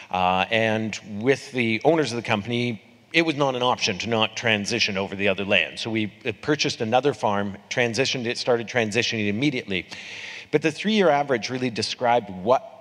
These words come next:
the previous organic producer was doing, and then the, the other piece describes what we ended up doing last year. So, um, really similar portion of cereals, similar portion of oil seeds, but where we really started to differ was in some of our management and related to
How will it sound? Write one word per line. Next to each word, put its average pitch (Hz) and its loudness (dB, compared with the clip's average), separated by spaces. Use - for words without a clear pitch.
the 113 -6
previous 156 0
organic 107 0
producer 110 -2
was 104 -4
doing, 104 0
and 120 -2
then 123 0
the, 117 0
the 117 6
other 139 2
piece 117 -2
describes 110 2
what 113 2
we 143 -2
ended 117 0
up 107 2
doing 113 0
last 127 0
year. 76 -4
So, 110 2
um, 98 2
really 156 2
similar 147 2
portion 123 0
of 98 -2
cereals, 170 2
similar 135 -2
portion 107 0
of 95 -2
oil 160 4
seeds, 104 -6
but 123 -2
where 123 0
we 127 -2
really 156 4
started 123 0
to 110 -6
differ 110 -2
was 98 2
in 113 -8
some 120 0
of 113 0
our 104 4
management 107 0
and 101 -4
related 101 0
to 104 -2